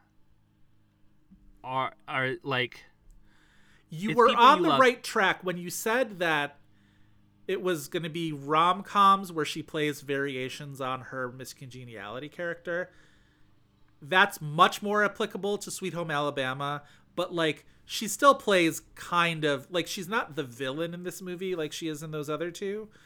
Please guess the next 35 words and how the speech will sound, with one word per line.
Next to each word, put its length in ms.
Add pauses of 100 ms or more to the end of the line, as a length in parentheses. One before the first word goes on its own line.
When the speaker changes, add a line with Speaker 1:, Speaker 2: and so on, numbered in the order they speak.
(240)
Speaker 2:
but, 280
like, 460 (480)
it's 200
still 340
the 100
kind 400
of, 140
like, 440 (600)
authority 480
figure 420
who 100
throws 320
a 60
wrench 380
into 180
the 80
plot 400 (640)
in 80
this 140
movie. 140
Speaker 1:
Is 160
this, 560 (260)
uh, 380 (200)
uh, 40 (160)
the 100
people 380
you 160
love 720
in 100
this 180
movie, 400 (540)
is 160
it 200 (340)
an 220
actress? 800